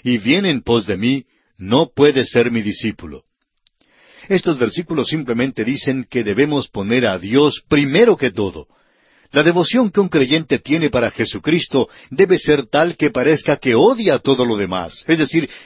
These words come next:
en comparación a su devoción para con Jesucristo. Y llegamos ahora a la parábola en cuanto a la edificación de una torre.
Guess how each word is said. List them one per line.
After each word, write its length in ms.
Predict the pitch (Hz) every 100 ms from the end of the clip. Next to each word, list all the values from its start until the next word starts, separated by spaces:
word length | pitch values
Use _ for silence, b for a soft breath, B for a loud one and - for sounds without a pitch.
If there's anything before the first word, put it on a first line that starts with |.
| B
en 140 | 175
comparación 720 | 131 123 113 104 90 120 135 175
a 100 | 123
su 140 | 123
devoción 540 | 113 98 98 127 127
para 200 | 135 123
con 160 | 117 135
Jesucristo. 720 | 123 131 143 196 226 - 160 _ _ _ _ _ _ _ _ b b b b b b
Y 80 | 143
llegamos 420 | 165 196 196 151
ahora 220 | 135 147 151
a 180 | 135
la 140 | 120 117
parábola 640 | 120 135 135 139 139 143 _
en 200 | - 131
cuanto 360 | 120 131 123 123
a 40 |
la 160 | 117 113
edificación 680 | 107 107 110 110 92 139 131
de 120 | 117
una 160 | 110
torre. 400 | 98 98 82 76